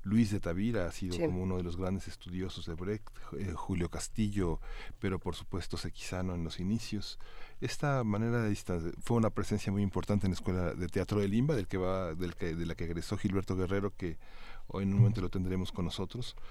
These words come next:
Speaker 1: Fue una presencia enorme, di-, siempre dividiendo al teatro en el teatro comprometido y el teatro más purista, ¿no?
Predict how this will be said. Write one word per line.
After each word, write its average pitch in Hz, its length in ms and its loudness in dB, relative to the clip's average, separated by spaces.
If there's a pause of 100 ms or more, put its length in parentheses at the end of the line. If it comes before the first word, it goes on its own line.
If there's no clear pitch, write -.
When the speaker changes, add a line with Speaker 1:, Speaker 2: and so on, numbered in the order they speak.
(300)
Speaker 1:
Fue 98 140 -2
una 98 100 2
presencia 101 520 -2
enorme, 101 500 4 (160)
di-, 104 140 2
siempre 156 320 2
dividiendo 113 720 6
al 92 180 2
teatro 101 380 6
en 92 200 8 (440)
el 92 100 0
teatro 104 240 2
comprometido 98 720 4
y 92 80 4
el 78 140 0
teatro 82 560 0
más 78 240 2
purista, 82 500 -4
¿no? 113 240 -6